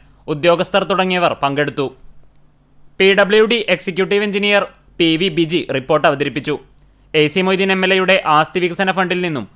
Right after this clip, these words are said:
തൊണ്ണൂറ്റഞ്ച് ലക്ഷം രൂപ വിനിയോഗിച്ചാണ് പുതിയ ഐ പി ബ്ലോക്കിന്റെ നിർമ്മാണം പൂർത്തീകരിച്ചത്. ആറായിരം ചതുരശ്ര അടി വിസ്തീർണത്തിൽ രണ്ട് നിലയിലായാണ് കെട്ടിടം നിർമ്മിച്ചിട്ടുള്ളത്. താഴത്തെ നിലയിൽ വെയിറ്റിംഗ് ഏരിയ, സ്ത്രീകൾക്കും പുരുഷന്മാർക്കും പ്രത്യേകം വാർഡുകൾ,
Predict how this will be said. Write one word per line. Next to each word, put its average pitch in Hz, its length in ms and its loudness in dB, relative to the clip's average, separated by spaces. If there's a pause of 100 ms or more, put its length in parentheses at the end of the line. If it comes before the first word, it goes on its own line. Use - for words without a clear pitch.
(300)
തൊണ്ണൂറ്റഞ്ച് 202 480 0
ലക്ഷം 226 240 -2
രൂപ 214 140 2 (180)
വിനിയോഗിച്ചാണ് 170 580 0 (360)
പുതിയ 160 320 2 (160)
ഐ 156 120 2
പി 190 140 -2
ബ്ലോക്കിന്റെ 185 400 0
നിർമ്മാണം 170 420 0
പൂർത്തീകരിച്ചത്. 131 680 -4 (720)
ആറായിരം 185 580 4
ചതുരശ്ര 214 500 0
അടി 214 160 0
വിസ്തീർണത്തിൽ 208 480 -2 (200)
രണ്ട് 156 280 0
നിലയിലായാണ് 185 580 0 (140)
കെട്ടിടം 151 420 -2
നിർമ്മിച്ചിട്ടുള്ളത്. 139 640 -2 (720)
താഴത്തെ 156 460 4
നിലയിൽ 190 240 0 (140)
വെയിറ്റിംഗ് 165 420 0
ഏരിയ, 170 160 2 (420)
സ്ത്രീകൾക്കും 208 600 0
പുരുഷന്മാർക്കും 220 560 0 (100)
പ്രത്യേകം 175 480 0
വാർഡുകൾ, 147 340 4